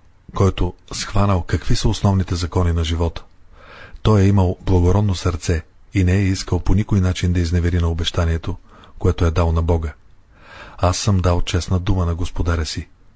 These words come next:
а тъй също и на Господа да му служа вярно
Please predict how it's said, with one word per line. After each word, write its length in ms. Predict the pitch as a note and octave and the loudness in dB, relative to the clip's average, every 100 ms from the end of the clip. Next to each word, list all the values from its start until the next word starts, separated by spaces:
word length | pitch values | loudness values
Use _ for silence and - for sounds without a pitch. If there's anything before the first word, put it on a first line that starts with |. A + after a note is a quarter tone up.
| - - - | -20 -20 -10
а 80 | F#2 | -6
тъй 200 | F#2 E2+ | -2 -2
също 340 | - E2+ F#2+ | -4 -4 -2
и 40 | E2+ | -2
на 140 | E2 | -2
Господа 460 | F2+ F2+ - D#2+ E2 | -2 -2 -4 -4 -2
да 120 | F2 | -2
му 140 | E2 | -2
служа 320 | - F#2+ E2+ | -2 -2 0
вярно 420 | E2 F2 E2 D#2+ | 0 -2 -2 -6